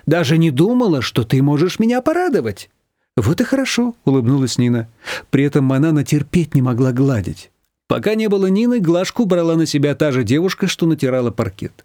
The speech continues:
Гладила она ещё хуже, чем натирала пол.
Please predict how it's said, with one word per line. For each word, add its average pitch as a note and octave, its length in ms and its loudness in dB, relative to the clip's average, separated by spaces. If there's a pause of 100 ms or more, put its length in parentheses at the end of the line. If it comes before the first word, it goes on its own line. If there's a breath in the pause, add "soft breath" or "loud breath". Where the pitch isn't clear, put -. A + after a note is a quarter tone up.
(160)
Гладила D3+ 500 0
она C#3 160 0
ещё C3+ 340 -2
хуже, D3 320 0
чем C#3+ 240 0
натирала C3+ 480 -2
пол. D3+ 360 -2